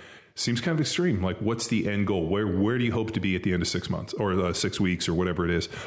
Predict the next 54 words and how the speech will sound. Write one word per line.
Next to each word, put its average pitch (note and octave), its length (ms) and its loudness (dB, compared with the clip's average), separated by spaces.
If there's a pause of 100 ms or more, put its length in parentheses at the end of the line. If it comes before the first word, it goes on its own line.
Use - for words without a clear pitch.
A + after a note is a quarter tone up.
"Oh, A#2+ 140 0
my G2 100 2
squat F#2+ 300 -2
will E2+ 80 0
get F2 160 0
better." F2 160 -2
I'm E2+ 80 2
like, F2 100 -4
"Well, C#3+ 140 2
yeah, C3 60 2
you're E2 200 2
fucking F#2 320 -2
working G#2+ 280 0
it D#2 100 -2
three E2 100 2
times E2+ 260 -2
a E2+ 40 -2
day. D2+ 160 -2
What F#2 140 0
do G#2+ 60 4
you, F2+ 80 0
what G#2+ 120 2
about G#2+ 120 0
all G2 80 0
the F#2 120 2
other G#2+ 100 2
lifts?" - 360 -2 (580)
"Oh, A2+ 120 0
they're G#2 120 2
gonna F#2+ 160 0
come F#2 180 -2
down." F#2 220 0
I'm E2+ 60 2
like, F2 120 0
"Then F#2 140 0
you're F2+ 80 0
gonna F2+ 180 0 (160)
focus G#2 380 -2
on E2+ 120 0
those? A2+ 320 0
Why G2+ 140 0
don't G#2+ 140 0
you F#2+ 80 0
focus - 340 -2
on F2+ 140 2
everything F2+ 460 0
and, E2+ 100 2
like, E2+ 180 -2
build F2+ 160 0
it F2 80 0
up E2+ 160 -2
as E2 80 -2
a E2+ 60 -2
unit?" F2+ 500 -2